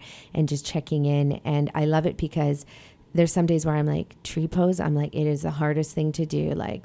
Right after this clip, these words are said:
I cannot even, like, hold it for a second. I'm feeling, like, off kilter." And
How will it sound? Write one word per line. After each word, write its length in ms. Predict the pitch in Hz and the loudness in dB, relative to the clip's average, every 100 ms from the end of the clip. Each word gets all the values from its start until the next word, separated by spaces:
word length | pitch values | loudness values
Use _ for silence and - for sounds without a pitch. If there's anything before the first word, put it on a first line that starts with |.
| - | -8
I 180 | 156 147 | -4 -4
cannot 720 | - 160 147 147 143 147 147 | -4 -4 -2 0 0 -2 -4
even, 420 | - 151 147 151 147 | -6 -4 0 0 0
like, 240 | 139 - - - | -2 -6 -16 -20
hold 300 | - 170 156 | -6 -2 0
it 120 | 165 | -2
for 200 | - 170 - | -4 -6 -4
a 80 | |
second. 880 | 143 - - 185 185 190 175 170 170 - - - | -4 -4 -2 -2 0 2 4 4 2 -2 -18 -12
I'm 340 | - 156 151 147 | -4 0 0 -2
feeling, 600 | 147 156 147 143 139 135 | -4 -4 -2 0 -2 -2
like, 260 | 139 - - | -6 -8 -6
off 220 | 143 - | -8 -4
kilter." 640 | - 190 - 180 175 170 - | 0 2 2 0 0 0 -2
And 220 | 160 156 | -2 -2